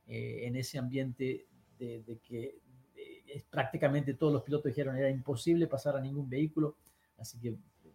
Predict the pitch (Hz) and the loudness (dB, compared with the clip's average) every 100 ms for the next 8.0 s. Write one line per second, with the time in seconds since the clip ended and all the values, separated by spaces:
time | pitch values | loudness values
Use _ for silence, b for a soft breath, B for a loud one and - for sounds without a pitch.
0 | - 117 113 - _ _ - 165 165 156 | -12 -8 -8 -10 _ _ 6 6 6 4
1 | 139 139 143 143 139 - b b b b | 4 4 2 2 0 -2 b b b b
2 | 107 117 117 131 135 139 131 147 135 135 | -2 0 0 2 2 4 4 4 6 6
3 | 139 127 131 131 127 123 117 117 135 135 | 4 2 4 2 0 0 0 2 2 -2
4 | 139 113 110 123 123 117 117 117 120 107 | -2 -4 -2 0 0 0 0 0 0 -2
5 | 107 107 101 - - _ _ _ B B | -4 -8 -6 -8 -8 _ _ _ B B
6 | B B 135 123 185 175 175 170 226 233 | B B 0 6 10 10 12 10 10 10
7 | 180 170 180 175 156 - 170 160 151 151 | 10 8 6 6 4 4 6 8 6 2